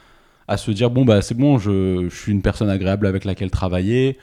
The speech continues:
euh, j'aime apprendre, euh, je suis curieux, euh, du coup, bah, je vais trouver du, du, du travail facilement. » Faut aussi, moi, ce que je voulais dire, c'est que dans certaines situations, notamment dans une start-up,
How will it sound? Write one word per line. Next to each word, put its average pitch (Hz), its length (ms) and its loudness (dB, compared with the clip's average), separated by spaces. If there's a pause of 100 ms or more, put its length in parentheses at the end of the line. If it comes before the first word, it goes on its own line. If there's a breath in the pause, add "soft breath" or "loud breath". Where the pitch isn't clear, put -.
(340 soft breath)
euh, 92 380 0
j'aime 107 280 0
apprendre, 131 640 2
euh, 90 180 -6
je - 80 -12
suis 117 140 -8
curieux, 127 760 0
euh, 85 440 -6
du 85 180 -12
coup, 135 340 -4
bah, 101 120 0
je 82 40 -6
vais 92 100 -2
trouver 101 240 0
du, 98 280 -4
du, 101 380 -4 (180)
du 107 140 -8
travail 110 260 2
facilement. » 117 560 -2
Faut 104 160 -6
aussi, 101 260 -2
moi, 120 200 2
ce - 80 -8
que 117 80 0
je 92 60 -4
voulais 104 180 -2
dire, 123 140 0
c'est 113 100 -6
que - 160 -8
dans 92 640 -6
certaines 107 340 -4
situations, 107 380 -4
notamment 110 340 0
dans 101 100 0
une 87 220 -2
start-up, - 440 -2